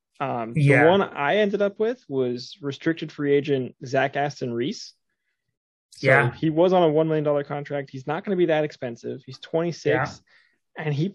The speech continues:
Speaker 1: he has really good defensive numbers. So defense is, like, hard to measure, but you look at a lot of the analytics, uh, like, shot suppression stats when he's on the ice and things like that. He looks really good on defense. So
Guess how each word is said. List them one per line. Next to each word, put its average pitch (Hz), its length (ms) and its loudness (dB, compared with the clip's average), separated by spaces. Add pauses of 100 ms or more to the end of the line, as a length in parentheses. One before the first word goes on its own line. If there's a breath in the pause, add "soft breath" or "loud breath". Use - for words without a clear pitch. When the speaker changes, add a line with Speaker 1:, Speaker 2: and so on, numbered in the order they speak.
Speaker 1:
he 160 160 2
has 180 200 4
really 151 320 2
good 147 220 -2
defensive 120 480 -6
numbers. - 420 -14
So - 140 -14
defense 180 360 0
is, 196 60 -6
like, 143 140 0
hard 135 260 0
to 139 40 -4
measure, 127 300 -4
but 131 200 -4
you 131 140 -4
look 139 200 -2
at 151 60 2
a 147 40 2
lot 139 160 4
of 131 60 -2
the 131 100 -4
analytics, 131 800 -6
uh, 123 380 -2 (240)
like, 131 140 -6
shot 139 280 0
suppression 143 540 -4
stats 135 460 -4
when 127 100 -6
he's 123 100 -6
on 131 140 -2
the 131 100 -4
ice 131 260 -4
and 139 100 -8
things 147 180 -4
like 143 140 -4
that. 147 280 2 (460 soft breath)
He 170 160 4
looks 196 300 4
really 135 580 2
good 120 380 -8 (920)
on 135 160 -4
defense. 120 460 -8
So 123 360 0